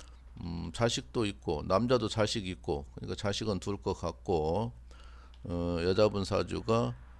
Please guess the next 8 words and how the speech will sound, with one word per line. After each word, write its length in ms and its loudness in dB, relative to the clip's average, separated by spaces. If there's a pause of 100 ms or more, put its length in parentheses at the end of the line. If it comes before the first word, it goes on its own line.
(260)
아, 360 -6
좀 220 -8
자기 300 -4
주장이 500 0
좀 180 -6
강하게 520 0
보인다. 720 -4 (640)
어, 120 -8